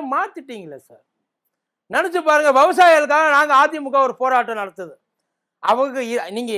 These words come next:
அதான் இப்ப நீங்க பண்ணதுனால அவன் கொடுத்துருவான்றதெல்லாம் ஒண்ணும் கிடையாது. அவங்க கொடுக்க மாட்டாங்க. அதுல அவங்க ரொம்ப தெளிவா இருக்கிறாங்க.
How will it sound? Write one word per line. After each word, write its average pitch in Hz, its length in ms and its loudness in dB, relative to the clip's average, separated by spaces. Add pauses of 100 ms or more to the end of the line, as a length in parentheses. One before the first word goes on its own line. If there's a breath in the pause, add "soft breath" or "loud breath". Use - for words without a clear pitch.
(160)
அதான் 208 240 2
இப்ப 160 140 -14
நீங்க 185 280 -8
பண்ணதுனால 302 520 0
அவன் 277 180 -2
கொடுத்துருவான்றதெல்லாம் 294 920 -4
ஒண்ணும் 277 160 -8
கிடையாது. 240 440 -6 (420)
அவங்க 220 240 -2
கொடுக்க 349 260 -2
மாட்டாங்க. 202 420 -4 (160)
அதுல 226 260 0
அவங்க 214 180 -2
ரொம்ப 302 240 -2
தெளிவா 330 380 0
இருக்கிறாங்க. 175 400 -8